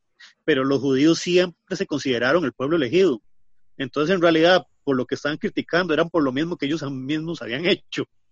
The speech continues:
Entonces, es muy redundante. Siempre todo se basa en buscar un culpable, pero la solución siempre va a estar cuando yo asumo la responsabilidad de mis culpas y pueda seguir adelante.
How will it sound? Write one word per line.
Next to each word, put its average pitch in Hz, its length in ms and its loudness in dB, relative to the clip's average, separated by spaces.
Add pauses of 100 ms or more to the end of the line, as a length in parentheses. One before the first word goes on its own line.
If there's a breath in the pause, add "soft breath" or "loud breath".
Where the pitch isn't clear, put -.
(540 loud breath)
Entonces, 151 400 0
es 185 80 4
muy 190 120 4
redundante. 185 720 2 (480)
Siempre 151 580 -6
todo 190 240 4
se 180 120 4
basa 208 440 4
en 151 140 -2
buscar 127 320 -2
un 165 80 -2
culpable, 156 640 2 (480)
pero 135 200 0
la 127 120 -2
solución 131 480 -6
siempre 160 240 -4
va 151 40 2
a - 20 2
estar 175 240 0
cuando 127 180 -4
yo 120 120 -4
asumo 175 200 -2
la 185 100 2
responsabilidad 147 840 0
de 185 100 -4
mis 185 160 -6
culpas 202 500 -2 (320 soft breath)
y 127 80 -6
pueda 123 280 0
seguir 123 240 -2
adelante. 104 580 -6